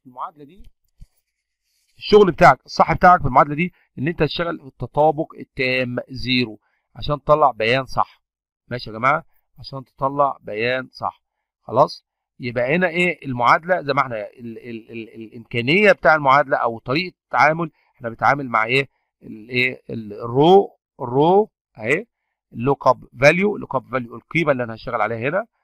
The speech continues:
وبعدين اللي هو ايه؟ ال-، التيبل اري، الجدول، الرو اندكس نمبر، الرقم اللي انا هشتغل عليه، احط هنا الاسم كذا. ماشي؟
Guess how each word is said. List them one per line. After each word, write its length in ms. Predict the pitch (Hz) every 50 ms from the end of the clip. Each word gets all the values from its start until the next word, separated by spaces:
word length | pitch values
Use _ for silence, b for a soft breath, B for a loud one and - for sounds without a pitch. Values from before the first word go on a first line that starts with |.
| _ _ _ _ _ _ _ _
وبعدين 600 | - 107 107 104 107 113 117 143 139 123 104 _ _ _
اللي 200 | 117 107 104 104
هو 200 | 117 123 131 131
ايه؟ 260 | 127 127 127 131 127 - _ _ _ _ _ _ _ _ _ -
ال-، 240 | 110 107 104 107 110 107 - 127
التيبل 440 | - _ - 165 185 170 180 165
اري، 500 | - 147 147 143 165 180 190 196 170 - _
الجدول، 600 | - 117 110 123 139 139 147 160 185 214 247 226 _ _ _ _ _ _ _ _ _ _ -
الرو 300 | 131 127 143 185 214 208
اندكس 360 | - 190 156 165 196 - -
نمبر، 480 | 170 165 175 180 170 185 180 170 - 127
الرقم 480 | 120 120 127 139 165 - 160 156 143
اللي 140 | 131 117 113
انا 140 | 117 120 120
هشتغل 300 | 117 - - 120 117 107
عليه، 200 | 107 135 - -
احط 260 | - - 123 - - 120
هنا 140 | 110 120
الاسم 360 | 117 - - 143 139 - - _ _ _ _ _ _ -
كذا. 320 | 127 135 139 170 190 208 _ _ _ _ _ _ _ _ _ _ _ _ 226
ماشي؟ 400 | - 123 135 - - 175 214